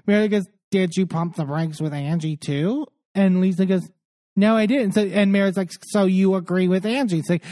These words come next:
"No, I'm not, I'm not supporting Angie. No, no." She's like, like, <laughs> again, it's like, the, she's so, like,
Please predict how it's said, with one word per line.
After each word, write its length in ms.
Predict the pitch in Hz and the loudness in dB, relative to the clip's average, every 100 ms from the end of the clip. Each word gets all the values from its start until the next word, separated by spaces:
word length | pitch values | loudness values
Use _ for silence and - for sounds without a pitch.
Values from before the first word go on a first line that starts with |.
| 185 | -4
"No, 260 | 190 226 220 | 2 2 2
I'm 160 | 202 202 | 2 2
not, 220 | 226 277 | 2 0
I'm 160 | 202 | 0
not 180 | 214 214 | 2 2
supporting 400 | 311 302 277 247 | 0 2 2 0
Angie. 280 | 220 202 190 | 0 0 2
No, 340 | 175 214 269 185 - 160 202 | 2 2 2 -2 -8 -6 -2
no." 320 | 262 262 190 | 0 0 -2
She's 140 | 214 220 | -2 0
like, 300 | 202 196 175 180 170 - | 0 -2 -2 -8 -10 -14
like, 460 | 143 214 262 262 269 - - | -14 -4 -2 0 -2 -2 -6
<laughs> 400 | 277 302 294 294 269 | -4 -4 -4 -4 -2
again, 460 | 262 214 269 226 175 175 - - | -6 -2 0 -2 -6 -10 -8 -6
it's 300 | 220 - 330 | -6 -6 -4
like, 220 | 262 240 | -4 -4
the, 120 | 240 - _ _ - 170 - | -8 -8 _ _ -20 -20 -6
she's 160 | 247 214 - | -4 -2 0
so, 280 | 254 247 247 | 0 2 0
like, 400 | 220 208 190 | 0 0 0